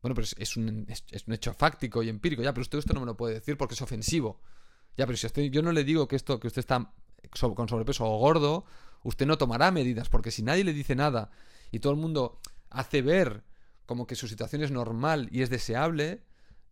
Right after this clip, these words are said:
se generan cero incentivos para que esta persona cambie. Y yo entiendo que una persona que está gorda, eh, sienta vergüenza y quizá, pues, si la gente le mira o, o claro, si quiere tener, eh, quiere ligar y resulta que no liga por,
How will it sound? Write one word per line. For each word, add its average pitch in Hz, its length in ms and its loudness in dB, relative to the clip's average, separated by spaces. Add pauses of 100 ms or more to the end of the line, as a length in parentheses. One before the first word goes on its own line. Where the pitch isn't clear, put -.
(460)
se - 200 -2
generan 160 460 2
cero 160 260 4
incentivos 156 720 -2
para 131 200 0
que 123 80 -4
esta 139 160 -2
persona 127 340 -4
cambie. 127 260 -2
Y 120 120 -2
yo 156 100 4
entiendo 185 480 -2
que 160 80 -6
una 139 80 -4
persona 135 220 -6
que 123 60 -10
está 123 160 -2
gorda, 139 360 0 (540)
eh, 113 260 0
sienta 139 300 2
vergüenza 170 580 0
y 120 280 0
quizá, 127 280 -2
pues, 127 260 -4
si - 140 -10
la 113 100 -2
gente 123 200 -2
le 117 80 -2
mira 160 400 0
o, 120 240 0 (360)
o 110 160 -2
claro, 139 280 4
si 110 140 -6
quiere 127 180 -2
tener, 123 340 0 (300)
eh, - 240 -6
quiere 143 180 4
ligar 131 340 4
y 165 40 4
resulta 120 280 -2
que 117 80 -2
no 113 100 0
liga 143 300 2
por, 113 260 -2